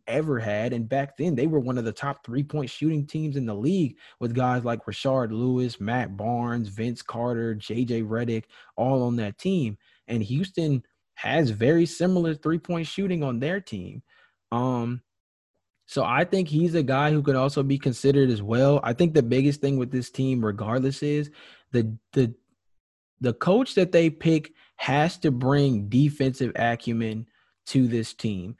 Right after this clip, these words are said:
The fact that this is one of the few teams that has a quote unquote defensive coordinator is absolutely hilarious, like, hysterical to hear, because of the fact that this is a team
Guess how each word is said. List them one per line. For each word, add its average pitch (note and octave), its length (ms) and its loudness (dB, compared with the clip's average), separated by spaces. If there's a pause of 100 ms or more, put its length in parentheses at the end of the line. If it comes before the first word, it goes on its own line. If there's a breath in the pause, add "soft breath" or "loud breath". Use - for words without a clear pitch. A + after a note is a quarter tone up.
(160 soft breath)
The C#3 120 2
fact F#3+ 320 0
that B3 160 0
this G#3 200 2
is F3+ 120 -2
one D#3+ 160 0
of D3 120 0
the C3 100 0
few D#3 280 -4
teams D3+ 300 -2
that C3 140 0
has C3 220 2
a A2+ 120 2
quote C#3+ 260 4
unquote B2 400 0
defensive C#3+ 760 0
coordinator F3 1000 0 (240 loud breath)
is D3 240 4
absolutely D3 600 6
hilarious, G#2 1080 0
like, A#2 380 -2
hysterical A#2 1080 0 (280 loud breath)
to A#2 140 6
hear, G#2 480 0
because A2+ 320 2
of C3+ 80 2
the C3 100 0
fact C#3 300 -4
that A#2 120 -4
this C3+ 140 0
is F3 120 -4
a D#3 100 -2
team B2+ 480 -2